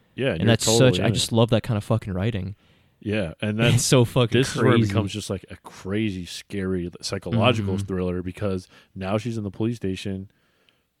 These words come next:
Speaker 1: like, still all bloody, and she's getting strip searched by a woman cop. Oh, which I do actually have. <laughs> Uh, I guess
Speaker 2: <laughs>
Speaker 1: that woman cop, I don't know if you saw that, she's, like, uh, she's actually, like, a,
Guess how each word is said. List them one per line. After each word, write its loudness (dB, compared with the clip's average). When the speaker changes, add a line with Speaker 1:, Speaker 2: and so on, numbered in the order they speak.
Speaker 1:
like, -8
still -2
all 2
bloody, -2
and -8
she's -10
getting -4
strip -4
searched -8
by -4
a -4
woman -2
cop. -8
Oh, 0
which -2
I 0
do 2
actually -2
have. -8
<laughs> -10
Uh, 0
I -4
guess -2
Speaker 2:
<laughs> -12
Speaker 1:
that 2
woman 0
cop, 2
I 4
don't 4
know 2
if -4
you -4
saw 0
that, -2
she's, -6
like, -2
uh, -4
she's -2
actually, 0
like, -2
a, -14